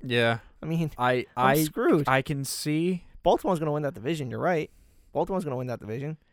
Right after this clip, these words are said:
Speaker 2: And, and, and
Speaker 1: Baltimore would be a three and oh team if they didn't face,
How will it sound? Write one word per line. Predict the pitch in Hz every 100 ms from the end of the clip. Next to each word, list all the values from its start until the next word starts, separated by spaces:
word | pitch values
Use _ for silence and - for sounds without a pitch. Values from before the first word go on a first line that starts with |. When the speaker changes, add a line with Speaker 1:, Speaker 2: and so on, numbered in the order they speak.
| _ _ _ -
Speaker 2:
And, | 139 143
and, | 139 131 - -
and | 139 151
Speaker 1:
Baltimore | 143 170 208 196 196
would | 180 165 123
be | 139 143 143
a | 131 127 127 - _ _ _ -
three | 123 143 151
and | 147
oh | 139
team | 127 - 147 123
if | -
they | 123
didn't | 117 113 120 120 - -
face, | - 110 110 110 -